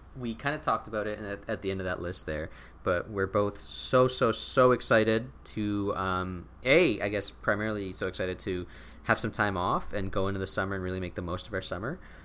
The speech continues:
Um, but then more importantly, we're super excited for coming back in the fall and launching season two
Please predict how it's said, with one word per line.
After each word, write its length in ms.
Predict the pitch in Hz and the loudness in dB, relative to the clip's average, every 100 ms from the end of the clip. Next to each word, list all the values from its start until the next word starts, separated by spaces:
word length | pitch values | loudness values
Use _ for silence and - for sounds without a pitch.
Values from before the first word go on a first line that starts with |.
| - - | -18 -14
Um, 600 | 92 85 82 82 78 78 - - - - - - - | -8 -4 -4 -6 -8 -10 -14 -18 -20 -20 -20 -20 -8
but 200 | - 117 | -4 2
then 180 | 117 107 | 2 2
more 320 | 107 107 127 | 0 2 2
importantly, 720 | 107 117 120 110 92 90 85 - | 2 2 0 0 -2 -2 -4 -6
we're 200 | 104 95 | -4 -2
super 720 | - - - 156 190 196 143 | -2 -2 2 8 8 8 6
excited 460 | 110 - 101 98 95 | 6 4 4 4 0
for 120 | - | -4
coming 260 | - 107 98 | -2 0 2
back 200 | 92 98 | 0 0
in 40 | |
the 80 | 92 | -4
fall 240 | - 92 | -2 0
and 80 | 92 | 0
launching 280 | 87 90 87 | -2 -4 -6
season 280 | - 87 85 | -6 -6 -2
two 320 | - 82 | 0 0